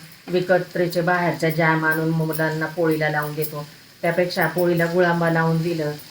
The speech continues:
ब्रेड बटरला लावून दिलं, ब्रेड बटर आणि हा गुळ आंबा लावून दिला, तर मुलं आवडीने खातील.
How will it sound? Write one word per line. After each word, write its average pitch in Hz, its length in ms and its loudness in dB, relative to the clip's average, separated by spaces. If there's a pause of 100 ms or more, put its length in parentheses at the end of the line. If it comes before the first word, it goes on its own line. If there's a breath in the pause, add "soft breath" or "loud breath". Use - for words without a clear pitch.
(300)
ब्रेड 165 280 2
बटरला 160 440 0
लावून 156 340 -2
दिलं, 156 280 -6 (1900)
ब्रेड 170 260 4
बटर 160 340 2
आणि 156 200 0
हा 156 100 0
गुळ 151 180 -4
आंबा 156 220 -4
लावून 151 220 -4
दिला, 175 220 -4
तर 165 60 -4
मुलं 165 220 -2
आवडीने 170 340 0
खातील. 147 340 -10